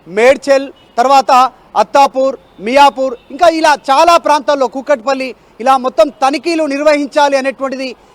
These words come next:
ఈ న్యూస్ వచ్చినటువంటి నేపథ్యంలో భారీగా ట్రోల్ జరుగుతూ ఉంది. "మా ఏరియాలో కూడా తనిఖీలు నిర్వహించండి,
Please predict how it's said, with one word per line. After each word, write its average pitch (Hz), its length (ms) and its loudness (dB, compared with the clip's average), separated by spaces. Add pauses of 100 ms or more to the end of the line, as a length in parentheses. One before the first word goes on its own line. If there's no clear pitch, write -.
(120)
ఈ 247 340 -8 (260)
న్యూస్ 302 320 -4
వచ్చినటువంటి 277 680 -4
నేపథ్యంలో 262 540 -2
భారీగా 247 500 0 (340)
ట్రోల్ 294 260 4
జరుగుతూ 285 380 0
ఉంది. 269 280 -4
"మా 262 240 0
ఏరియాలో 285 340 2
కూడా 269 220 -2
తనిఖీలు 269 460 -6
నిర్వహించండి, 262 640 -8